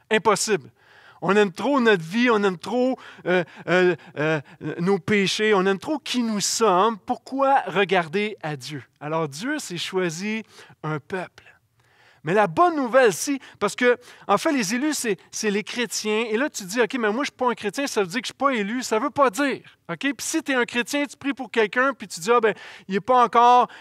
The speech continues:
chrétien, il a pas mis sa foi en Jésus, ça veut dire qu'il est pas élu, je vais, je vais arrêter de prier pour lui. » Non, non, non, non, ne fais pas ça.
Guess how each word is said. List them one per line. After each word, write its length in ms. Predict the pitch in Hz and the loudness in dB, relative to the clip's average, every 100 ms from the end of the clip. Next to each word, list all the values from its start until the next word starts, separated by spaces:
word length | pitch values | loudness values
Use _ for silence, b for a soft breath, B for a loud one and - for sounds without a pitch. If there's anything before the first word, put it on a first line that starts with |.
| B | B
chrétien, 480 | - 220 220 220 220 | -4 -2 0 2 2
il 40 | |
a 20 | |
pas 140 | - 226 | 0 -2
mis 120 | 240 | -2
sa 160 | - 226 | -2 -2
foi 200 | 240 233 | 2 0
en 40 | |
Jésus, 200 | 196 233 | 0 -4
ça 120 | 233 | -2
veut 60 | 190 | -4
dire 140 | 220 | -4
qu'il 100 | 214 | -6
est 60 | 208 | 0
pas 160 | 233 | 4
élu, 260 | 214 214 247 | 4 4 -2
je 80 | 170 | 0
vais, 160 | 196 180 - | 0 0 -6
je 80 | 151 | 0
vais 80 | 185 | 0
arrêter 300 | 196 196 254 | 2 -2 -8
de 40 | |
prier 280 | - 196 208 | -8 -6 -4
pour 180 | 202 202 | -2 -2
lui. » 160 | 247 | -2
Non, 120 | 240 285 | -2 -2
non, 160 | 285 | -2
non, 100 | 277 | -2
non, 340 | 277 294 277 180 | 0 0 -2 -4
ne 80 | |
fais 140 | 170 226 | -6 -4
pas 160 | 233 | -4
ça. 260 | 208 247 | 0 0